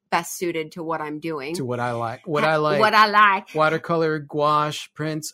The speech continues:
Speaker 2: oh my, not to mention sound, art, photo, video. Yeah,
Speaker 1: Mm-hmm.
Speaker 2: all of it,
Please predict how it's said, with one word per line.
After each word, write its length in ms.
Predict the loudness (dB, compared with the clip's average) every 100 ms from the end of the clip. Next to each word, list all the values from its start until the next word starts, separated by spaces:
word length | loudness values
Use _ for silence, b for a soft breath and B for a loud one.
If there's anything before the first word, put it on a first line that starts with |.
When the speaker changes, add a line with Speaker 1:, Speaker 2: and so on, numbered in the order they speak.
| -2
Speaker 2:
oh 180 | 0 2
my, 500 | 2 2 0 -2 -4
not 220 | -8 -8
to 80 | -8
mention 540 | -10 -8 -8 -8 -10
sound, 480 | -8 -4 0 0 -2
art, 400 | 0 0 0 -2
photo, 280 | -6 -4 -4
video. 220 | -6 -6
Yeah, 260 | -4 -2 -4
Speaker 1:
Mm-hmm. 300 | -8 -8 -2
Speaker 2:
all 180 | 0 0
of 100 | -2
it, 160 | -8